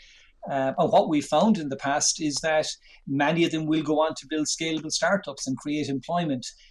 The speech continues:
Um, some of them will go on to create self-employment opportunities for themselves and others and create micro businesses.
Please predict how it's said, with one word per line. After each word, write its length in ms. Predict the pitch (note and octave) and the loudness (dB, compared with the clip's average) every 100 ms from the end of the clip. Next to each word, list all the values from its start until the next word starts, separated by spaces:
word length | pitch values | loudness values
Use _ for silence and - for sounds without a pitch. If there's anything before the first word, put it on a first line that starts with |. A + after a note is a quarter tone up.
| _ - | _ -10
Um, 280 | G#3 C3 - - | -4 -4 -4 -2
some 320 | - D#3 F#3+ | 2 6 6
of 140 | G#3 | 4
them 140 | D#3+ D3 | 2 0
will 120 | D3 | 0
go 140 | C3 | 0
on 160 | D3 C#3+ | 0 0
to 100 | C#3+ | -4
create 320 | - D3+ C#3 | -4 -4 -2
self-employment 680 | - D#3+ F3 C#3 C#3 B2+ A#2 | 2 2 0 -4 -2 0 2
opportunities 680 | C3+ - B2 C#3 C#3 C3+ B2+ | 0 0 -6 -4 -2 -4 -6
for 100 | C3+ | -6
themselves 440 | B2+ A#2+ C#3 C3+ | -4 2 2 2
and 100 | B2+ | 0
others 320 | C3+ C#3+ C#3 - | 0 2 0 -2
and 120 | C3 | -2
create 260 | - C#3 C3+ | -2 -2 2
micro 340 | C#3+ F#3 D#3+ | 0 2 0
businesses. 680 | C#3+ C3+ - C3+ - C3 | 0 0 -2 -4 -4 -4